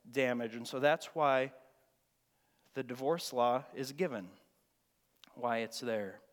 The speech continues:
And then Jesus gets into interpreting it, verse nine, "And I say to you, whoever divorces his wife, except for sexual immorality, and marries another, commits adultery." So Jesus weighs in on the debate. He says, "Here's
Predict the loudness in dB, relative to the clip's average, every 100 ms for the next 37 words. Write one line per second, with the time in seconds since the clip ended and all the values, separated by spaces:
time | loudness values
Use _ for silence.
0 | _ _ -20 -18 -4 0 0 0 -6 -4
1 | -4 -2 -2 0 -2 -2 -4 -4 -6 -6
2 | -4 -6 -4 -4 -2 -4 -4 -4 -6 -6
3 | -8 -6 -2 0 0 -2 0 0 -2 -8
4 | -10 -10 -8 -6 -8 -12 -20 _ _ _
5 | _ _ -10 0 0 0 -6 -6 -6 -4
6 | -4 -2 0 0 0 -4 -6 -6 -6 -6
7 | -8 -10 -12 -12 -14 -16 _ _ _ _
8 | -14 -10 -10 -8 -10 -12 -18 -10 -10 -10
9 | -14 -18 -20 _ _ _ _ _ _ -20
10 | -12 -4 -2 -2 -4 -2 2 2 2 0
11 | -2 -6 -12 _ _ _ -6 -4 -4 0
12 | 0 0 -4 -10 -20 _ -16 -8 -2 0
13 | -2 -2 -2 -2